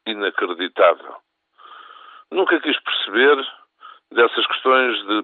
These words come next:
pagamento de cotas. Não quis, nem quero. Mas acho extraordinário que, por exemplo, com cem mil professores nas ruas, entre muitos outros assuntos importantes para tratar em Portugal,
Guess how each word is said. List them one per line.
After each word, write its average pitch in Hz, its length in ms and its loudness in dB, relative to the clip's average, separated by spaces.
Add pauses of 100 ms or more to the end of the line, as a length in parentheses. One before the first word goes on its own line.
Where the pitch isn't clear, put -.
pagamento 107 460 0
de - 100 -18
cotas. - 440 -2 (720)
Não 92 220 -6
quis, 120 420 -4
nem 110 220 -2
quero. 92 280 0 (1000)
Mas 143 200 -2
acho 160 200 6
extraordinário 135 680 0 (800)
que, 113 300 0
por 110 160 -2
exemplo, 120 480 0
com 101 300 -2 (160)
cem 123 180 2
mil 123 240 -4
professores 101 560 -4
nas 92 240 -2
ruas, 131 460 -2 (680)
entre 90 480 -2
muitos 110 440 -6
outros 117 420 -2
assuntos 120 640 -6
importantes 107 680 -2 (120)
para 85 180 -2
tratar 98 560 4
em 87 140 -4
Portugal, 107 600 0